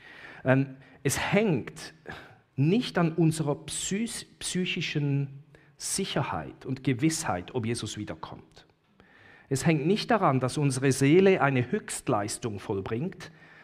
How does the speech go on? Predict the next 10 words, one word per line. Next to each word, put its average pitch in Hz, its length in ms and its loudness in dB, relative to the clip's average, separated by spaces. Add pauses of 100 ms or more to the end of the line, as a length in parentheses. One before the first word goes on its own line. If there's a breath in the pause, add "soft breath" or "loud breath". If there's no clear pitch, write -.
(220 loud breath)
angesichts 170 680 2
unsicherer 180 760 2
Tatsachen. - 680 -4 (440)
Wird 190 220 0
er 226 100 0
wiederkommen, 240 480 -4
wird 202 160 -4
er 208 60 0
nicht 226 220 -6
kommen? 233 340 -4